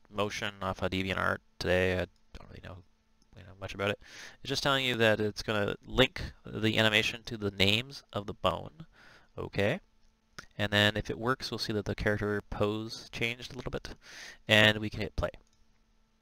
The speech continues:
All right, now it won't work perfectly. There's a lot of things that need to be factored in.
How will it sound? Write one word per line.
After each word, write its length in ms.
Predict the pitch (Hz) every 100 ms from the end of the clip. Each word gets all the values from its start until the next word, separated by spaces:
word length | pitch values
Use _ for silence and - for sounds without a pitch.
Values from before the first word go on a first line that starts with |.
| _ -
All 60 | 95
right, 140 | 95 - _ - - - - -
now 400 | 117 117 117 113 - _ -
it 60 | 123
won't 280 | 170 -
work 300 | 113 147 - -
perfectly. 680 | - 147 - 151 151 151 160 -
There's 220 | 113 110
a 40 | 113
lot 140 | 120
of 120 | 117
things 360 | - - 117 117
that 80 | 110
need 80 | 110
to 80 |
be 160 | 107 107
factored 440 | - 110 107 107
in. 180 | 107 110